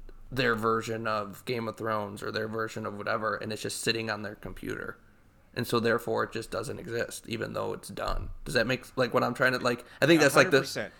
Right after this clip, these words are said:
Speaker 1: that's, like, the
Speaker 2: Yep.
Speaker 1: same thing I'm thinking of, right? Like, there has to be, for it to be real and, and be manifested into the world, if you will, you ha-, there has to be a,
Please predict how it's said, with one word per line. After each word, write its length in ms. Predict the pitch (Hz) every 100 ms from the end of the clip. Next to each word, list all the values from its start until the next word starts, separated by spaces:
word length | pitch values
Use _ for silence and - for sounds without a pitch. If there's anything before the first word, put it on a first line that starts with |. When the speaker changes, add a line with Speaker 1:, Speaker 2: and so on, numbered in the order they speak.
| -
Speaker 1:
that's, 160 | 135 135
like, 120 | 139
the 60 |
Speaker 2:
Yep. 60 | 143
Speaker 1:
same 640 | - 139 131 131 127 123 120 - - -
thing 300 | - 135 113
I'm 160 | 113
thinking 360 | - 113 113 104
of, 240 | 87 87 - - -
right? 160 | 120 117
Like, 160 | 113
there 100 | 127
has 300 | 120 135 139
to 80 | 135
be, 400 | 127 120 120 117 - - -
for 160 | - 151
it 100 | 160
to 80 | 151
be 180 | 127 117
real 500 | 107 113 90 - 90
and, 140 | 57
and 480 | - 110 107 123 113
be 140 | 120
manifested 800 | 107 104 110 113 - 101 - 101 -
into 240 | 110 -
the 120 | -
world, 520 | - - 98 76 98 -
if 160 | 123 -
you 100 | 95
will, 320 | - 76 - - - - -
you 160 | 123
ha-, 140 | 120 -
there 220 | 127 120
has 260 | 113 123 -
to 100 | 123
be 320 | 101 120 107
a, 100 | 87